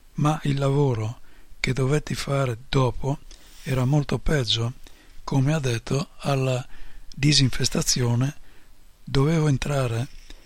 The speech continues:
ogni giorno nelle baracche degli infetti ed ero costantemente in pericolo."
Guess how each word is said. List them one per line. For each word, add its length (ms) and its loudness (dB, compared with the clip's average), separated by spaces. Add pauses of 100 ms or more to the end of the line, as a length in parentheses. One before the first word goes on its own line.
(300)
ogni 280 8
giorno 440 4
nelle 260 2
baracche 640 -2 (320)
degli 280 0
infetti 640 0 (420)
ed 200 0
ero 400 2 (240)
costantemente 1040 2 (280)
in 480 4 (380)
pericolo." 680 0